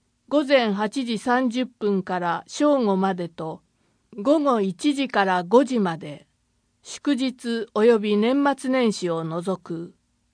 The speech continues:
届け出の際には本人確認のできる書類などが必要です。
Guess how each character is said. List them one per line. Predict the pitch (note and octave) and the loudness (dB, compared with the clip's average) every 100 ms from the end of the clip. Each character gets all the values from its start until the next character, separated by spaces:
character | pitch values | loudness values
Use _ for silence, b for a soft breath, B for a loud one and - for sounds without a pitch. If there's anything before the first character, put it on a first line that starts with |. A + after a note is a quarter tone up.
| _ _ _ _ _ _ _ _ _ _ - | _ _ _ _ _ _ _ _ _ _ -2
届 | A3+ D#4 D#4 | 0 0 0
け | D4+ | 0
出 | D#4 | 0
の | D4+ | 0
際 | D4 C#4+ C4+ | 0 0 2
に | G#3 F#3+ | 2 2
は | F3+ E3+ - | 0 -2 -6
本 | _ B3 D4 D4+ | _ 0 0 0
人 | D#4 D#4 | -2 0
確 | D4+ D4+ C#4+ | 0 0 -2
認 | B3+ A3+ | 0 0
の | A3 | 0
で | G#3 G#3+ | 0 -2
き | B3+ | -2
る | A#3 | -2
書 | G3 A3 | -2 0
類 | A#3 B3 | 0 0
な | B3 A#3 | 0 0
ど | G#3 | 0
が | F#3+ E3+ F3+ | 0 -2 -6
必 | - - G#3 | -14 -8 0
要 | G3+ F#3 | 2 2
で | E3 F3+ | -2 -8
す。 | - - _ | -10 -20 _